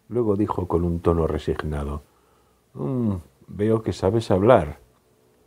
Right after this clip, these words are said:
"Sí", dijo el hombre con timidez, y, como muestra de respeto,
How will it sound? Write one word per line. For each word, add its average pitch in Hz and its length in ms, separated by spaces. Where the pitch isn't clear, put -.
"Sí", 120 320
dijo 82 480
el 78 80
hombre 78 260
con 76 180
timidez, 78 440
y, - 180
como 73 280
muestra 113 380
de 110 100
respeto, 95 680